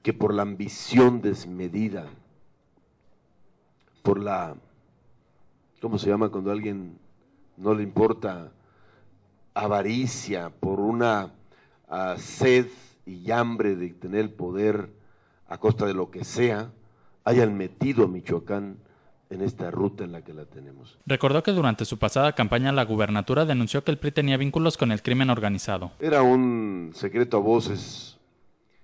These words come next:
Speaker 1: de supuestas injerencias indebidas acordadas con personajes vinculados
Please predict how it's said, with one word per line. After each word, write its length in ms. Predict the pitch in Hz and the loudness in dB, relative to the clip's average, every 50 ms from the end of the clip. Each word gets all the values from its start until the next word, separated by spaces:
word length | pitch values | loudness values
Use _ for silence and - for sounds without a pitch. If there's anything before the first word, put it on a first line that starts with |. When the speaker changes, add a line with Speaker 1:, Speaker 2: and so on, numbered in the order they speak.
| _ _ _ _ _ _ _ | _ _ _ _ _ _ _
Speaker 1:
de 480 | - 92 92 101 101 101 101 98 95 90 | -14 -4 0 2 2 4 4 4 4 2
supuestas 1200 | - - - 98 95 - - 120 123 117 117 - - 95 - - - - - - - - - _ _ | 0 -6 -8 -10 -8 0 4 4 4 4 2 -2 -6 -6 -6 -8 -10 -16 -20 -20 -20 -20 -20 _ _
injerencias 760 | 107 113 104 95 101 104 117 135 143 139 131 117 104 98 - | -8 -8 -4 -2 0 2 2 2 2 0 -2 -4 -6 -6 -6
indebidas 760 | 98 92 90 92 101 113 117 113 113 110 - - - - - - _ _ _ _ _ _ _ _ _ _ _ _ _ _ | -8 -6 -6 -4 -4 -2 -2 0 0 -2 -2 -6 -12 -20 -20 -20 _ _ _ _ _ _ _ _ _ _ _ _ _ _
acordadas 880 | - 101 107 - - 104 104 107 98 117 123 131 127 120 117 101 - - | -8 -8 -6 -2 0 0 0 2 2 2 2 2 2 0 -2 -4 -4 -8
con 220 | - - 92 92 | -8 -8 -8 -6
personajes 600 | 90 101 90 82 - 92 92 101 107 104 104 101 - | -6 -6 -8 -6 -6 -6 -4 -4 -4 -4 -6 -8 -8
vinculados 880 | 92 90 85 - 87 90 95 95 98 95 92 82 76 - - - _ | -8 -10 -10 -10 -8 -6 -4 -2 -2 -2 -4 -4 -8 -12 -16 -20 _